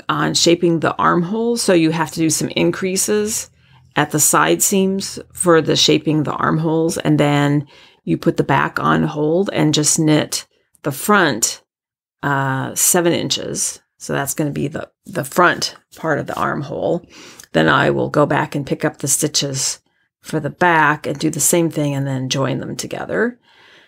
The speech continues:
Um, yeah, so I'm, I've done, um, on the front, I'm looking at it, I'm knitting on this. I was gonna say, I thought I had done about two inches. I've done about three inches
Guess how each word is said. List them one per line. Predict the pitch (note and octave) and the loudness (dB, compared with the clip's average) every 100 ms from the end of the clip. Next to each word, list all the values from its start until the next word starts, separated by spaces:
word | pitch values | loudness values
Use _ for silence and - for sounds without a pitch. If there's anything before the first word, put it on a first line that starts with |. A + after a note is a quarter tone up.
| _ - | _ 0
Um, | D#3 D3+ D3 D3 C#3 C#3 C#3 E3+ - _ _ _ _ _ _ _ | 2 4 2 0 -2 -8 -10 -12 -16 _ _ _ _ _ _ _
yeah, | C#4+ C#4 F#2 D#3+ | 0 0 -2 -8
so | - G3 F#3+ | -2 2 4
I'm, | F#3 F#3+ C3 - - | 2 -2 -8 -6 -2
I've | F#3+ F#3 | 0 2
done, | G3+ F#3+ F#3+ F#3+ F#3 F#3 F#3+ - _ - _ - | 2 4 4 4 2 0 -2 -6 _ -20 _ -2
um, | F3 F3 - | 2 2 2
on | F3+ | 0
the | F3+ | 0
front, | - - C4 G#3+ E3+ G3+ - - _ _ _ _ _ _ - | -4 -2 2 4 4 0 -4 -6 _ _ _ _ _ _ -10
I'm | D#3+ F3 | -6 -4
looking | F3 - - | -4 -2 -2
at | - F#2+ | -2 -4
it, | - | -4
I'm | D3+ D3 - - | -4 -4 -8 -10
knitting | E3 E3+ E3 D3 | -2 0 0 -2
on | - A#2+ | -6 -6
this. | - - _ _ _ - | -4 -6 _ _ _ -4
I | E3 | 0
was | A3+ | 2
gonna | G3 | 2
say, | F#3+ C#3 | 0 2
I | F3 | 0
thought | G#3 G#3 | 2 2
I | F3+ | 2
had | E3 | 0
done | D#3+ D#3 | 0 0
about | D#3 - | -2 0
two | G3 | -2
inches. | E3+ D#3+ | 0 0
I've | E3+ | 0
done | F#3 | 2
about | F3 - | 2 0
three | - - E3 E3 | -2 -2 0 0
inches | G2+ A#2+ - - - - | 0 -2 -4 -4 -6 -8